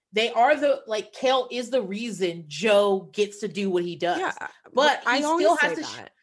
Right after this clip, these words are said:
Speaker 1: I know, I know. I'm just saying, I'm just talking to the people, okay? So calm down.
Speaker 2: <laughs> I was like, I always agree with that. What do you
Speaker 1: But
Speaker 2: like, Kale's the reason, but she's not the only reason.
Speaker 1: They have to show up to filming. They have to
Speaker 2: Yeah.
Speaker 1: be filmable and not shooting dogs. They have to, <laughs> like,
Speaker 2: Mm-hmm.
Speaker 1: like,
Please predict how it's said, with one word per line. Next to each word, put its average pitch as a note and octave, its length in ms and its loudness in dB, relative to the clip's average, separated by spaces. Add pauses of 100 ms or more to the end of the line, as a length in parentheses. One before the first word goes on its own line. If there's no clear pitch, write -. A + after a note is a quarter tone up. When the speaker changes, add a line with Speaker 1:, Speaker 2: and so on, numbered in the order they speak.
(200)
Speaker 1:
I C4+ 100 -4
know, G#4+ 240 -6
I D4+ 80 -8
know. F4 140 -6
I'm D4+ 100 -12
just - 180 -20
saying, E4 380 -10
I'm B3+ 80 -10
just D4+ 160 -12
talking C#4+ 280 -10
to D4 100 -12
the C#4+ 60 -12
people, F3 400 -12
okay? G3+ 340 -10
So G#3+ 100 -14
calm A3+ 180 -14
down. F#3+ 200 -12 (140)
Speaker 2:
<laughs> - 140 -18
I C4+ 200 2
was E4 160 0
like, D4+ 240 2
I E4 160 2
always G4 420 4
agree G#3+ 260 0
with G3 120 -4
that. F3+ 160 -2
What G#3 100 2
do D4 60 6
you D4 80 6
Speaker 1:
But C#4 80 4
Speaker 2:
like, - 360 0
Kale's E4+ 440 0
the G#4+ 100 0
reason, G#3+ 400 -6
but C4 140 -4
she's B3 200 -10
not B3 220 -2
the C#4+ 140 -4
only B3+ 320 -4
reason. - 560 -16
Speaker 1:
They B3+ 200 6
have A#3+ 260 -2
to D#4 40 -10
show E4 160 0
up E4 120 0
to E4+ 60 -4
filming. A#3 460 -2 (140)
They G3 80 2
have B3 180 2
to - 60 -4
Speaker 2:
Yeah. - 40 -8
Speaker 1:
be C4+ 120 -6
filmable C4 960 4
and G#3+ 100 -2
not A3 200 0
shooting D#4 320 -2
dogs. G3+ 420 0 (220)
They B3+ 140 4
have C#4 320 -2
to, F4 200 -2
<laughs> - 0 -
like, D#4+ 300 -2
Speaker 2:
Mm-hmm. A#3 200 -10
Speaker 1:
like, C4+ 260 4